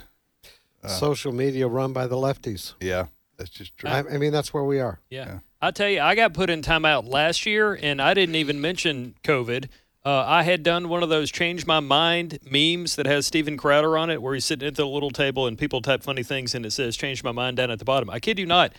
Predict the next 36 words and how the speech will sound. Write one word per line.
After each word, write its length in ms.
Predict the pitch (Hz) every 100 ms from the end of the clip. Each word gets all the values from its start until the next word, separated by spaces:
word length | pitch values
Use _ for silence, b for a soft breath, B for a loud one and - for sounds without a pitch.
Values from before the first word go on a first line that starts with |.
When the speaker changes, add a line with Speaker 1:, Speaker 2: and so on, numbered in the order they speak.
| b b -
Speaker 3:
I 160 | 170
wrote, 440 | 190 180 175 160 - b b _ _ -
"Thin 320 | 208 233 226
crust 500 | - 202 196 - -
pizza 560 | 196 196 - 151 131 123
is 200 | 151 139
just 280 | 175 165 139
a 60 |
cracker 420 | - 170 165 185 165
with 180 | 139 -
toppings. 680 | 160 156 123 104 101 - -
Change 320 | 170 165 135
my 140 | 143
mind." 440 | 143 147 135 113 -
And 120 | 139 139
I 80 | 143
kid 200 | 175 165
you 80 | 156
not, 260 | 156 139
I 100 | 127
got 160 | 147 147
in 140 | 123
timeout 480 | 147 143 135 139 113
for, 120 | 135
like, 220 | 120 117
two 160 | - 131
weeks. 320 | 123 107 - _ 120
Speaker 1:
On 160 | 120
YouTube 400 | 117 135 143 165
or 80 | 135
Facebook 500 | 110 143 147 160 151
or 40 | 135
Speaker 3:
On, 80 |
Speaker 1:
both? 180 | 123 117
Speaker 3:
on 120 | 139 123
Facebook. 460 | 151 156 120 101